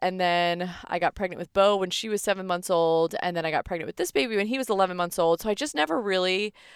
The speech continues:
I just never really got back into, I just never really got back into a routine that really stuck. Um, and also, to be honest, like, I was saying this to my mom the other day. I was just like,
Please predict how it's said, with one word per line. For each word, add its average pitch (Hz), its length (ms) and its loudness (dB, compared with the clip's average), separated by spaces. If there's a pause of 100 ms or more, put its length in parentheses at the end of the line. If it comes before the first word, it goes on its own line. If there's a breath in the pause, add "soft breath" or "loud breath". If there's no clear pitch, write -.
(520 loud breath)
I 180 120 4
just 190 220 -8
never 208 220 -2
really 175 240 2
got 160 320 2
back 160 400 0
into, 180 760 -4 (440)
I 180 60 -6
just 185 160 -10
never 202 140 0
really 202 160 4
got 175 160 2
back 165 180 -2
into 170 340 -6
a 170 80 -6
routine 175 560 -6
that 170 140 -2
really 165 220 0
stuck. - 480 -6 (460 loud breath)
Um, 185 460 4
and 240 140 2
also, 220 320 4
to 320 140 -4
be 262 120 -4
honest, 180 440 -2
like, 170 240 0 (260)
I 196 40 4
was 190 100 -2
saying 233 240 0
this 233 120 -4
to 208 60 -6
my 170 80 0
mom 151 220 -4
the 175 80 0
other 190 140 2
day. 208 220 2 (1400 loud breath)
I 202 60 -6
was 202 120 -4
just 220 180 -6
like, 214 140 -2